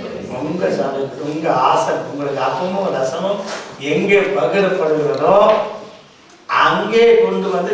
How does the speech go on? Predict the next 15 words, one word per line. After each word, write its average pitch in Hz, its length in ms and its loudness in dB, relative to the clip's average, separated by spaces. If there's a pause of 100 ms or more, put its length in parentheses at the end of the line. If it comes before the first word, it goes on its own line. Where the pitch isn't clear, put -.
நீங்கள் 160 320 -6
கொடுக்க 135 320 -8
வேண்டும். - 340 -12
அல்லேலூயா. 147 520 4 (720)
அல்லேலூயா. 196 600 6 (640)
தசம 202 380 4
பாகம் 180 360 4
என்பது 175 260 0 (120)
வேதம் 175 420 2
சொல்லுகிற 170 320 0 (120)
ஒழுங்கு. 156 400 2 (840)
அந்த - 160 4 (140)
ஒழுங்கை, 196 360 4 (680)
ஆ, - 100 0 (1120)
ஒழுங்கின்படியே 220 840 4